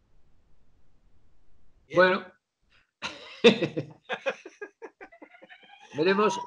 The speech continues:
Speaker 2: Yo digo que, mira, yo, ahí va,
Speaker 1: <laughs>
Speaker 2: pasa un coche
Speaker 1: Una
Speaker 2: de la
Speaker 1: señal.
Speaker 2: policía.
Speaker 1: Sí, una,
Speaker 2: No
Speaker 1: una
Speaker 2: sé si lo
Speaker 1: señal.
Speaker 2: oís.
Speaker 1: Sí, sí, sí, lo hemos oído, sí.
Speaker 2: Lo oís, lo oís, ¿no? Seguramente alguno que, no sé, estará paseando o algo y van a por él.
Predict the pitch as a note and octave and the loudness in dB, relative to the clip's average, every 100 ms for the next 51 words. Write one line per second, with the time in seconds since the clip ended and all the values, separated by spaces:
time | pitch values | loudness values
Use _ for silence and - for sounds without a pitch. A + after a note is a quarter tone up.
0 | B2+ F#3+ A3+ A3 F#3+ F3+ E3 D3 C3 B2+ | 6 8 8 6 6 6 6 6 2 0
1 | D3+ A2 - - B2 C#3+ - D3 D3 C3+ | -2 -2 -6 -16 -12 -12 -8 -4 0 0
2 | D#3 D3+ D3 C#3 C#3+ A2 C3 C3 B2+ - | 0 0 0 0 -2 2 4 6 6 4
3 | B2 - D#3+ E3 F#3+ G#3 G#3 A3+ - - | 4 0 0 0 -4 -6 -6 -6 -4 -2
4 | C#3 D3 C3 C3 D#3+ - _ _ _ _ | 0 2 4 4 2 -2 _ _ _ _
5 | _ - A3+ A3 A3 F3 G3 E3+ F3 F3+ | _ -12 -12 -10 -10 -8 -8 -6 -6 -8
6 | E3 C3 C3+ D#3 _ _ - B2+ D3+ C3 | -8 -10 -14 -20 _ _ 0 4 6 4
7 | B2+ C#3 A#2+ D3+ C#3 C#3+ D#3+ D3+ C3+ D#3+ | 2 0 -2 -4 -2 0 0 2 2 2
8 | C#3+ A#2 G#2 G#2 G#2+ B2+ B2+ D3 A#2 G2 | 2 0 0 -2 -2 -4 -2 -2 0 -4
9 | G2 A2 B2 B2+ - A#2+ C3+ B2+ C3+ C#3 | -6 -4 0 0 0 0 2 2 2 2
10 | D3 A#2+ A#2 A#2+ G#2 A#2+ - - | 2 2 0 -2 2 2 2 -4